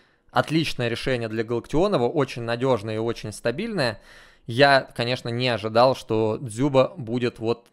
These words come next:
настолько крутым, вот настолько хорошо в команду впишется и настолько вокруг него все идеи Галактионова заработают, а без него, соответственно, не заработают. Ещё два зимних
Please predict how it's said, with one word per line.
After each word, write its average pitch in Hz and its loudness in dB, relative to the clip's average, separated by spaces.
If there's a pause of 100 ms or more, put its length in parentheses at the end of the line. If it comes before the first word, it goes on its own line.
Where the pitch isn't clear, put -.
(100)
настолько 123 2
крутым, 98 -10
вот 101 -6
настолько 127 2
хорошо 127 0 (220)
в - -20
команду 123 2
впишется 117 -10
и 110 -8
настолько 143 -4
вокруг 117 -4
него 127 2 (400)
все 147 0
идеи 131 -2
Галактионова 117 0
заработают, 117 0
а 107 -2
без 131 -4
него, 120 -2
соответственно, 110 -8 (120)
не 110 -4
заработают. - -8 (1900)
Ещё 165 4
два 117 4
зимних 113 -6